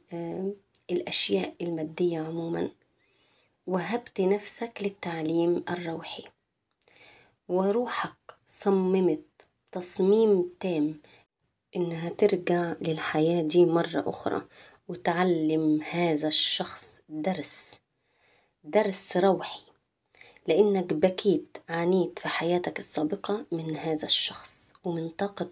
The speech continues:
الرفض اللي كان، آه، رافضها لك.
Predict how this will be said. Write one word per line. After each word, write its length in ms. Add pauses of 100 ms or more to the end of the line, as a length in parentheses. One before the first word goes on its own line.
الرفض 520 (100)
اللي 180
كان، 380 (680)
آه، 360
رافضها 520
لك. 300